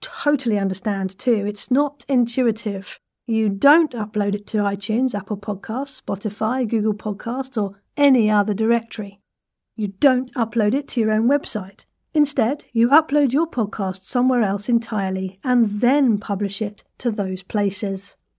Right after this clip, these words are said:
So, where in the name of the wee man do we upload our podcast files?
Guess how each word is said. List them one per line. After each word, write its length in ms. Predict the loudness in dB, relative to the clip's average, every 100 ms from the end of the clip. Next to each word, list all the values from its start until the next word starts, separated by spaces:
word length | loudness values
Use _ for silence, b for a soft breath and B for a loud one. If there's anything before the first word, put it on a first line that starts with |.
| _ -4
So, 280 | 0 0 -2 _
where 340 | 0 0 0 0
in 180 | 2 4
the 140 | 4
name 480 | 2 4 4 4 2
of 160 | 0 0
the 120 | 0
wee 380 | 2 4 6 6
man 640 | 4 4 2 2 4 4
do 160 | 4 2
we 140 | 4
upload 480 | 2 2 2 4 4
our 100 | 2
podcast 560 | 0 -2 0 0 0
files? 680 | 0 0 2 2 0 -6 -14